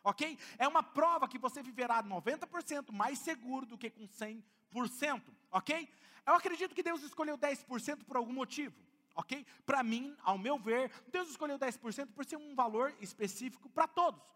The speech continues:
quem ganha pouco e quem ganha muito, ok? Então, um exemplo, dez por cento pra quem ganha mil reais é o mesmo pra quem ganha trinta mil ou trezentos mil reais.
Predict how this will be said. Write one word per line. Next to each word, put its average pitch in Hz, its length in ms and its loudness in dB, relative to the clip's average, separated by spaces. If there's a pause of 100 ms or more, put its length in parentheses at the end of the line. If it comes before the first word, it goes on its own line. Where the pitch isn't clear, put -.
(240)
quem 185 160 -10
ganha 208 200 0
pouco 294 460 2 (300)
e 220 80 -6
quem 233 160 0
ganha 220 200 4
muito, 285 320 0
ok? 254 380 -2 (180)
Então, 285 240 4
um 285 100 -4
exemplo, 202 480 -4 (220)
dez 349 320 0
por 262 200 -2
cento 185 360 -8 (220)
pra 233 140 4
quem 285 240 -4
ganha 196 340 -2 (180)
mil 226 340 -4
reais 185 460 -2
é 233 60 -2
o 233 40 -4
mesmo 233 220 -8
pra 233 120 -2
quem 240 160 -12
ganha 233 240 -4
trinta 202 420 -4
mil 226 320 -4
ou 233 120 -4
trezentos 233 480 -4
mil 240 160 -6
reais. 285 540 -2